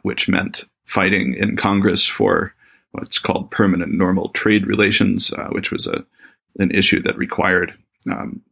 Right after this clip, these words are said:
congressional approval. Uh, and, you know, over a period of two terms, an eight-year period of, of the Clinton administration, uh, he shifted from speaking of the, the butchers of Beijing to, uh,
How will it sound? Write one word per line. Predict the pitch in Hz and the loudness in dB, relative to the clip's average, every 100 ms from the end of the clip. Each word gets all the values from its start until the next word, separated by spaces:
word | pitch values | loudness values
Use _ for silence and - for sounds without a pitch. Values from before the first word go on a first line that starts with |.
| - | -2
congressional | 98 92 90 - 82 | 0 2 2 0 0
approval. | - - 107 - 98 - - - _ _ | 0 2 2 2 -2 -4 -20 -20 _ _
Uh, | - 80 87 - _ _ _ | -6 -6 -6 -12 _ _ _
and, | - 98 95 95 - _ _ _ - | 0 4 4 2 -6 _ _ _ 0
you | 113 | 0
know, | 80 - _ _ _ _ _ | 0 -12 _ _ _ _ _
over | 120 101 95 | 4 6 2
a | 85 | 0
period | - 113 107 92 | 0 2 4 2
of | 92 - | -2 0
two | 110 95 | 2 2
terms, | - 123 98 98 98 | 2 0 0 -2 -4
an | 87 | -2
eight-year | - - - | -2 -4 -4
period | - 73 67 | -2 0 -2
of, | - - - | -4 -10 -12
of | - - - | -12 -12 -12
the | - | -6
Clinton | - 131 - | 0 0 0
administration, | - 73 - - - - - - _ _ _ _ - | -4 -4 -2 -2 -2 -2 -2 -8 _ _ _ _ -4
uh, | 87 78 67 67 _ _ _ _ | 0 0 0 -6 _ _ _ _
he | 110 101 | 2 4
shifted | 95 - 101 - | 2 2 -2 0
from | 98 - - _ _ _ - | -2 -2 -4 _ _ _ -4
speaking | - - - 101 | 0 0 0 -2
of | - - | -2 -2
the, | - 101 - _ _ _ _ | -2 -2 -10 _ _ _ _
the | 98 | -2
butchers | 95 87 95 90 | 0 2 0 0
of | 85 | -2
Beijing | - 85 - 98 98 95 | -2 -2 2 2 2 0
to, | - - 92 - _ _ _ - | 0 0 -4 -12 _ _ _ -8
uh, | 50 50 | -4 -4